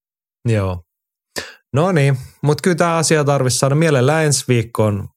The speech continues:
mennessä kuntoon. Tai viikonloppuna ei ole isoa nyrkkeilymatsia maailmalla, niin jos siihen asti mennessä saatais kuntoon, niin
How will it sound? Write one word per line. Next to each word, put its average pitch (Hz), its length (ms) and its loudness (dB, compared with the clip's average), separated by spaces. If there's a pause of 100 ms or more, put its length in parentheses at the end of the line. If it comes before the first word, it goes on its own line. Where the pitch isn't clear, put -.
mennessä 110 340 -2
kuntoon. 95 340 -4
Tai 127 220 0
viikonloppuna 131 640 0
ei 139 60 0
ole 135 200 2
isoa 123 280 2
nyrkkeilymatsia 104 880 -2
maailmalla, 95 500 -4
niin 87 120 -10
jos - 220 -8
siihen 143 240 0
asti 120 260 -4
mennessä 113 340 0
saatais 98 460 -4
kuntoon, 92 420 -6
niin - 100 -12